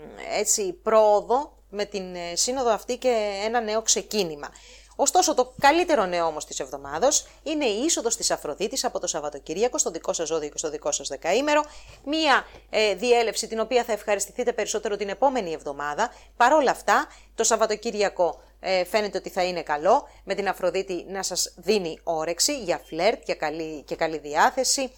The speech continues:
για φαγητό, για διασκέδαση, για επαφή με ανθρώπους, γενικότερα με ό,τι συμβολίζει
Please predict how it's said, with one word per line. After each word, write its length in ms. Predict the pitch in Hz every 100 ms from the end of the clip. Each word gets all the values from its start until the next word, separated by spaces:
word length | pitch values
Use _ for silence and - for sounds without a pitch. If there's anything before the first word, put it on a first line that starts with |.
| - _
για 180 | 285 302
φαγητό, 500 | 233 190 151 - 254
για 180 | 233
διασκέδαση, 920 | 175 165 151 - 294 285 247 240 -
για 140 | 190 180
επαφή 440 | 170 151 143 175
με 140 | 151 147
ανθρώπους, 720 | 170 208 294 311 302 262 - - - _
γενικότερα 720 | 262 320 269 - 302 320 320 320 -
με 200 | - 233 240 - 254
ό,τι 320 | 294 - 311 311 _
συμβολίζει 880 | - - 240 202 196 190 233 226 254